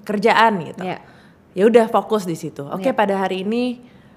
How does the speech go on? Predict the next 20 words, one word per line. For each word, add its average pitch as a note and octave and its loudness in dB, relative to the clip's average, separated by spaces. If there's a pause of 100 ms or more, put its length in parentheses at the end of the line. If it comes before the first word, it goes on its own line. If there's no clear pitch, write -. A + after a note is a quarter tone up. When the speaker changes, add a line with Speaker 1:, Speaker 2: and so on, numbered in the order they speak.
(320)
Speaker 1:
fokusin G3+ -4
keluarga, G3 2
Speaker 2:
Iya. - -12
Speaker 1:
prioritas F#3 -2
keluarga, F#3 -2
ya F3+ -4
udah A3+ 0
handphone G#3 -2
tuh B3+ -2
tinggal F3+ -2
aja," E3+ -2
Speaker 2:
Iya. E3 -12
Speaker 1:
gitu. - -14
Jadi, E3+ -2 (340)
em, D3+ -4 (380)
Speaker 2:
Jadi G#3+ -6
prioritasnya G#3+ -4
day F#3+ -2
to A3 -8
day G#3 -2